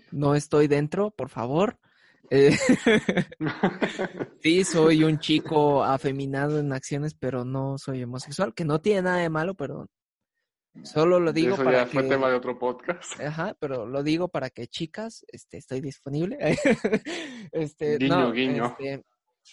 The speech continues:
Speaker 1: pero me, me gustaría, eh, ir ahí, porque ahorita estoy recibiendo terapia y contar mi experiencia en terapia,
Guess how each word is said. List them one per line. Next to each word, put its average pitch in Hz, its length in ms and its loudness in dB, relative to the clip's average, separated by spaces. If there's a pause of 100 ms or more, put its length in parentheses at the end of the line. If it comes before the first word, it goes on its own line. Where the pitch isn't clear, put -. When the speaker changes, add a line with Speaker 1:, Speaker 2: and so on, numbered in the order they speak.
(840)
Speaker 1:
pero 165 140 -2
me, 165 300 0
me 160 120 -8
gustaría, 165 1040 -10 (600)
eh, 143 640 -10 (240)
ir 180 160 -2
ahí, 220 400 -2 (240)
porque 147 440 -10
ahorita 147 280 -8
estoy 156 200 -6
recibiendo 151 440 -10
terapia 139 400 -12
y 170 40 -16
contar 143 320 -14
mi 165 80 -10
experiencia 147 500 -12
en 165 80 -14
terapia, 147 460 -12